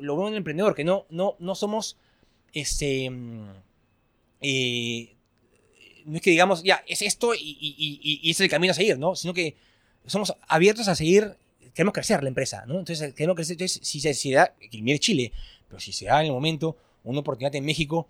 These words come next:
mejor que la de Chile, pues saber tomar el, el, el, el, la, la curva correcta y poder, este,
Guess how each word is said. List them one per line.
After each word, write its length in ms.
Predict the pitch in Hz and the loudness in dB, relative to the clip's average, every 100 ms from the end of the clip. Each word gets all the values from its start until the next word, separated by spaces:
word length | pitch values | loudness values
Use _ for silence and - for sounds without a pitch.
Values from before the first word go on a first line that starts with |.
| _ - | _ -12
mejor 300 | 113 - - | -4 0 2
que 80 | 165 | 4
la 60 | |
de 80 | 127 | 2
Chile, 340 | - 175 330 - | 4 2 2 0
pues 160 | 120 | -4
saber 520 | - - 135 143 180 - _ - | -2 0 6 6 4 -2 _ 0
tomar 300 | 139 156 185 | 4 6 4
el, 140 | - _ | 0 _
el, 240 | 135 127 120 | -4 -2 -2
el, 520 | 127 117 113 120 117 123 | -4 -4 -4 -4 -6 -4
el, 840 | 120 117 110 117 110 - - 117 | -4 -4 -6 -10 -14 -14 -14 -6
la, 220 | 110 107 | -6 -4
la 120 | 110 | -6
curva 280 | - 170 170 | -2 2 4
correcta 520 | 160 151 156 220 247 - | 6 4 4 4 4 -2
y 140 | 135 | -8
poder, 360 | 123 139 160 175 | 0 6 6 6
este, 540 | 143 139 123 117 113 | 0 -2 -2 -4 -8